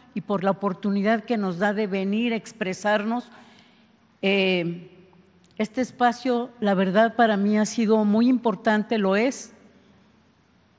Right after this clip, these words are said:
después de muchos años como reportera,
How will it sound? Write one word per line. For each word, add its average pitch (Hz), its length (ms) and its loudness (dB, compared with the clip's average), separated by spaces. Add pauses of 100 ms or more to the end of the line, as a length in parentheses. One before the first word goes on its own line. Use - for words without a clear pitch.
(200)
después 208 540 0
de 214 480 -2 (560)
muchos 233 400 -2
años 220 380 -2
como 202 260 -2
reportera, 190 680 -2